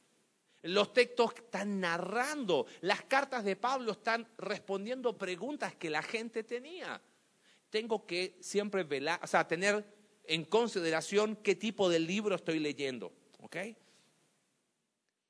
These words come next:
Eh, trasfondo histórico, eso lo vamos a ver el próximo miércoles. Cuestiones gramaticales,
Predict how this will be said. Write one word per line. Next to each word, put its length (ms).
Eh, 160
trasfondo 420
histórico, 500
eso 140
lo 80
vamos 220
a 20
ver 120
el 60
próximo 360
miércoles. 640
Cuestiones 480
gramaticales, 920